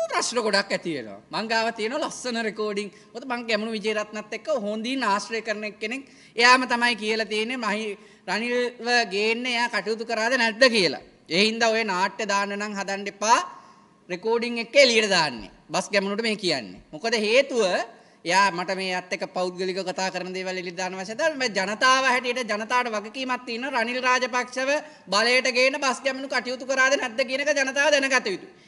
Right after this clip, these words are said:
ඒ අනුව දැන් ඔය ප්‍රතිතස්ත පනත ඒ කාලේ නම ඕකේ නම මේ මකුල් වගන්තේ තිබිච්ච පනතේ නම ප්‍රතිතස්ත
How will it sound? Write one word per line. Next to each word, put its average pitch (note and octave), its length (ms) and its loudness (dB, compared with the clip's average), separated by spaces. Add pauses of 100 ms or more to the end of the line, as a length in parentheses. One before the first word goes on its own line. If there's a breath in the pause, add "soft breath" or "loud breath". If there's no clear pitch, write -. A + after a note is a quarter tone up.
(100)
ඒ A#3 200 8
අනුව C4+ 260 4
දැන් B3+ 240 2
ඔය C#4 160 6
ප්‍රතිතස්ත B3+ 520 -2 (100)
පනත B3 260 -2 (320 loud breath)
ඒ G#3 140 2
කාලේ C4 280 2
නම A#3 240 -2
ඕකේ C4+ 360 6
නම G#3 220 -4 (100)
මේ B3 140 -2 (220)
මකුල් A3 300 -6
වගන්තේ A#3+ 400 -2
තිබිච්ච B3+ 280 -4 (180)
පනතේ A3 340 -2
නම A#3+ 180 -2 (120)
ප්‍රතිතස්ත C4+ 420 -2